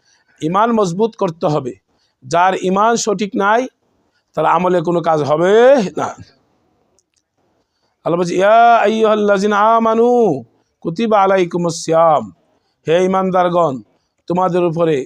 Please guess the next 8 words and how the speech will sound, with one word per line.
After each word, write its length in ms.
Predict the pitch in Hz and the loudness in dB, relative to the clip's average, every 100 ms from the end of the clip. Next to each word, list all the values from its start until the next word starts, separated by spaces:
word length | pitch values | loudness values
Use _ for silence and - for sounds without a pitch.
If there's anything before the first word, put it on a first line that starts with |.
| - | -8
সিয়ামকে 600 | - 175 180 214 208 185 | -8 -2 -2 -2 -4 -6
ফরজ 340 | 151 165 165 | -4 -4 -6
করা 240 | - 156 135 | -6 -4 -2
হয়েছে। 340 | 127 120 - _ _ _ _ _ _ _ _ _ _ _ _ _ _ _ _ _ _ | -2 -6 -12 _ _ _ _ _ _ _ _ _ _ _ _ _ _ _ _ _ _
সাওমুনের 640 | - - 180 214 233 233 202 | -10 0 2 2 2 0 0
জমা 240 | 202 208 | 0 0
হলো 180 | 214 202 | 0 -2
সিয়ামুন। 680 | - 180 180 180 151 110 | -2 0 2 2 0 -6